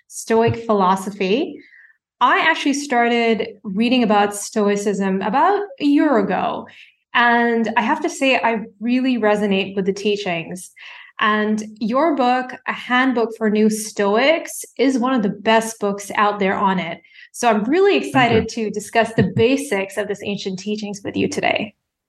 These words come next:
Speaker 2: Thank you. Sounds good. Yeah, the Handbook for New Stoics is certainly unusual because it is the only book that I know of that it's almost entirely devoted to practice. You know, there is a lot of good books out there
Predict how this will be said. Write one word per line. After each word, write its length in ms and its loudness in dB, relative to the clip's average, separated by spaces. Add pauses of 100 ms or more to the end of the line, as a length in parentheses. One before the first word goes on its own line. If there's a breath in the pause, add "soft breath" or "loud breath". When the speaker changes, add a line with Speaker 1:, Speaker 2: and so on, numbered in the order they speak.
(960)
Speaker 2:
Thank 200 0
you. 100 4
Sounds 260 2
good. 280 2
Yeah, 180 2
the 140 0
Handbook 360 2
for 200 0
New 160 2
Stoics 520 -2
is 300 -2
certainly 540 0
unusual 760 2
because 540 0
it 100 2
is 240 2
the 140 0
only 180 2
book 240 -2
that 140 2
I 80 2
know 200 0
of 300 -2
that 140 -2
it's 260 -4
almost 340 0
entirely 640 0 (340 soft breath)
devoted 340 2
to 100 -4
practice. 640 -4
You 80 -8
know, 100 -4
there 160 2
is 80 2
a 60 2
lot 180 4
of 160 0
good 320 -2
books 260 -2
out 220 -4
there 340 2